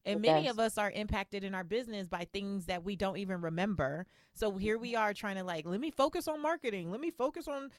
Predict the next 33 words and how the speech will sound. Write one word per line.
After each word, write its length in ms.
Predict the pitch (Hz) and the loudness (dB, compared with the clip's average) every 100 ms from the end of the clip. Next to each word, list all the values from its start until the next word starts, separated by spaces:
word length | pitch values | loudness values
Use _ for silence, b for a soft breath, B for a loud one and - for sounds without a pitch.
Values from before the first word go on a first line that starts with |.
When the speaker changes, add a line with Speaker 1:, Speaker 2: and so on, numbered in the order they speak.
| _ | _
Speaker 1:
social 360 | - 262 277 262 | -2 -2 -2 -4
media. 420 | 269 294 220 180 | -2 0 0 -2
Let 120 | 220 | -4
me 100 | 349 | -6
focus 400 | - 254 277 - | 0 0 0 -8
on 140 | 240 | -8
tactics. 600 | 214 254 302 311 196 170 - | -8 -6 -6 -6 -8 -8 -6
And, 100 | 202 | -4
like, 220 | 208 185 | -4 -4
here 240 | - 254 247 | -4 -2 -2
it 80 | |
is. 180 | 247 240 | -2 -4
This 180 | 190 220 | -4 -6
is 120 | 233 | -6
a 60 | 175 | -6
heart 320 | - 208 - _ _ - | -4 -6 -6 _ _ -16
thing. 340 | 131 104 185 - _ _ _ - | -14 -12 -14 -16 _ _ _ 2
Speaker 2:
Yes. 400 | 160 165 - - _ _ _ _ - | 2 2 -10 -20 _ _ _ _ 0
Speaker 1:
And 120 | 185 | 6
Speaker 2:
Yes. 20 | |
Speaker 1:
that's 200 | 165 180 | 6 6
blocking 460 | - 175 214 196 165 | -4 -4 -4 -8 -10
you. 200 | 143 165 _ _ - - | -10 -14 _ _ -12 -2
Okay. 400 | 220 170 147 - | 0 2 -2 -4
Speaker 2:
Mm-hmm. 100 | 190 | -4
Speaker 1:
So 160 | 269 277 | 2 2
good. 260 | 269 202 - _ - | 2 -2 -2 _ -2
Okay. 220 | 220 262 208 | 0 2 2
I 120 | 208 | 2
also 300 | 208 240 330 | 2 2 0
remember 400 | 339 302 262 247 | -2 -2 -2 -2
that 220 | 233 214 | -2 -6
you 420 | 233 214 208 214 | -8 -4 -4 -6